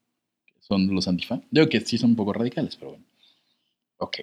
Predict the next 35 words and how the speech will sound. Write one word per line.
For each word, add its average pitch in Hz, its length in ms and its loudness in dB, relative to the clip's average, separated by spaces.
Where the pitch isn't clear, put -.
Eh, 113 380 6
los 120 160 6
activistas 185 640 8
conocidos 139 720 6
por 104 240 -2
ser 120 160 4
radicales 110 640 6
y 208 60 8
en 190 80 8
ocasiones 98 420 0
violento, 117 460 6
protestan 196 640 8
contra 214 360 8
aquellos 180 380 6
quienes 175 300 6
se 143 100 0
identifican 127 540 2
como 175 420 8
neonazis, 107 800 6
supremacistas 101 800 0
blancos, 156 460 4
o 247 180 6
de 196 80 4
extrema 135 400 4
derecha, 220 480 8
o 220 200 10
como 139 200 6
le 101 80 2
llamamos 110 400 4
en 127 100 2
México, 190 480 4
el 196 160 8
Partido 92 320 2
Acción - 240 -6
Nacional. 73 320 -10